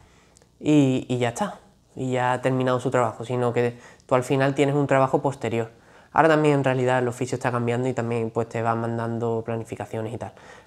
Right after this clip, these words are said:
Pero que no es como el que va al médico, eh, a consulta, se va y ya el médico no tiene que, que preocuparse de ese paciente, sino que hay un seguimiento posterior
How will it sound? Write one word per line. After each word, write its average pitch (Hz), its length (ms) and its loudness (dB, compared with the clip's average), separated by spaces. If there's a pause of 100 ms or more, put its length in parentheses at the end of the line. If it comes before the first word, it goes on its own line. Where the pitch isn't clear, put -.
(100)
Pero 127 220 2
que 127 100 4
no 131 100 4
es 143 60 2
como 147 460 6
el 139 100 2
que 143 100 4
va 139 100 6
al 139 100 4
médico, 139 800 2
eh, 135 480 0
a 135 140 -2
consulta, 135 800 0
se - 180 -4
va 135 300 2
y 135 80 -2
ya 131 100 0
el 127 60 0
médico 131 300 2
no 131 100 0
tiene 131 240 0
que, 131 280 -2 (240)
que 120 80 -2
preocuparse 127 460 2
de 127 40 0
ese 127 120 -4
paciente, 123 460 -4 (360)
sino 123 240 -2
que 123 80 0
hay 123 80 4
un 135 120 4
seguimiento 135 720 2
posterior 139 440 -2